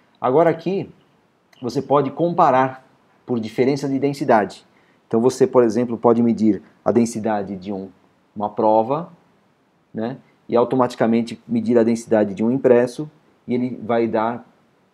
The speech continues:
a diferença de densidade entre prova e impressão ou entre dois impressos. Aqui você pode calcular o ganho de ponto de, da, da impressão. Então, se você medir,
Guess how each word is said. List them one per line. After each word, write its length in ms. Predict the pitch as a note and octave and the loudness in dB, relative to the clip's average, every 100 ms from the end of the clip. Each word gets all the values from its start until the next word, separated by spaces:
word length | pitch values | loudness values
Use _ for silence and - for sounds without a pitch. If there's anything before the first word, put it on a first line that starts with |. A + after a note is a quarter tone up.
| - | -10
a 80 | A2+ | -10
diferença 580 | G#2+ - A2 A#2+ C3+ C3 | -8 -4 -4 -2 -4 -8
de 80 | |
densidade 640 | B2 B2 B2 G#2+ G#2 G#2+ G#2+ | -6 -6 -6 -6 -4 -6 -6
entre 240 | G#2+ A2 | -10 -10
prova 560 | - G2 G#2 G#2+ A2 - | -10 -4 -2 -2 -6 -8
e 140 | A2 | -10
impressão 560 | G#2+ A2+ A2 - A2 A#2+ - | -8 -6 -8 -8 -8 -8 -6
ou 160 | G#2+ | -6
entre 160 | G#2+ G#2+ | -4 -6
dois 220 | G#2 G#2 | -6 -6
impressos. 600 | A2+ G#2 E2+ - - - _ _ _ _ | -6 -6 -8 -10 -20 -20 _ _ _ _
Aqui 220 | - - | -10 -6
você 180 | D#3 D#3+ | -4 -4
pode 340 | - C#3 C#3 C3 - _ _ _ _ _ _ _ _ - | -2 0 0 -4 -18 _ _ _ _ _ _ _ _ -4
calcular 640 | C3 B2+ A#2+ A#2 C3+ - _ _ - | -2 0 0 0 -2 -6 _ _ -10
o 100 | C3+ | -4
ganho 280 | A#2 D#3 D#3+ | 0 2 2
de 120 | D#3+ | 0
ponto 400 | E3 C3+ C3 G#2 | 0 0 0 -6
de, 240 | F2+ F2+ | -8 -12
da, 160 | F2 G2 | -6 -4
da 120 | G2+ | -2
impressão. 540 | A2 - - G2 E2+ - _ _ _ - | 0 -2 -4 -6 -8 -10 _ _ _ -12
Então, 260 | G2+ B2 | 0 0
se 100 | C3 | 2
você 300 | A#2+ A#2+ D3 | 0 0 2
medir, 420 | C#3+ A2+ A#2+ A2+ | 2 4 4 2